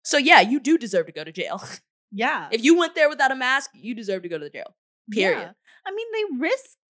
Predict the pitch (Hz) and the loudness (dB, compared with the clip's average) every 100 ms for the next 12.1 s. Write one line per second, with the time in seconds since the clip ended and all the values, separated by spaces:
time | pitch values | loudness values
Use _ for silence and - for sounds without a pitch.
0 | _ 240 277 269 285 339 302 190 190 196 | _ -6 -4 -4 -4 -2 -2 -4 -8 -14
1 | - 254 247 _ 240 277 320 285 262 233 | -8 -6 -6 _ -6 -4 -2 -2 -4 -4
2 | - 226 247 226 190 196 190 202 - _ | -10 -14 -8 -6 -6 -6 -6 -8 -12 _
3 | _ _ _ _ _ _ _ _ _ _ | _ _ _ _ _ _ _ _ _ _
4 | - 247 381 508 - 320 330 392 415 403 | -4 2 2 2 -4 -6 -6 -6 -8 -10
5 | _ _ 320 247 240 226 233 285 320 285 | _ _ -6 -6 -6 -6 -8 -8 -14 -14
6 | 233 247 427 359 359 320 311 233 202 208 | -6 -4 -2 -4 -4 -8 -8 -10 -10 -12
7 | 143 71 202 _ _ - 190 240 285 _ | -14 -16 -20 _ _ -10 -8 -6 -10 _
8 | _ _ - 202 220 240 - _ _ 240 | _ _ -8 -6 -6 -8 -14 _ _ -10
9 | 196 147 131 202 _ _ _ 269 220 165 | -8 -8 -8 -12 _ _ _ -6 -4 -4
10 | 175 233 254 240 220 202 208 208 208 294 | -4 -6 -4 -2 -2 -4 -8 -8 -6 -6
11 | 359 415 _ _ _ _ 240 247 277 302 | -6 -12 _ _ _ _ -8 -8 -4 -4
12 | 370 | -4